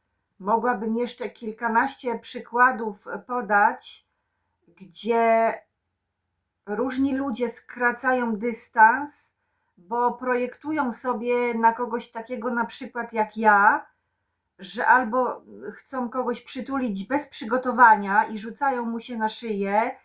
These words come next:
albo chcą zdoić z energii, albo żebym nagle kogoś uzdrowiła, albo żebym po raz kolejny czyjąś mamą została.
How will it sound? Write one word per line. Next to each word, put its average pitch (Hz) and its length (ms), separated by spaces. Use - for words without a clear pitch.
albo 240 300
chcą 269 380
zdoić 220 540
z 196 40
energii, 214 600
albo 240 300
żebym 247 320
nagle 254 340
kogoś 247 360
uzdrowiła, 214 680
albo 226 240
żebym 226 280
po 254 80
raz 254 200
kolejny 254 500
czyjąś 233 440
mamą 240 440
została. 190 920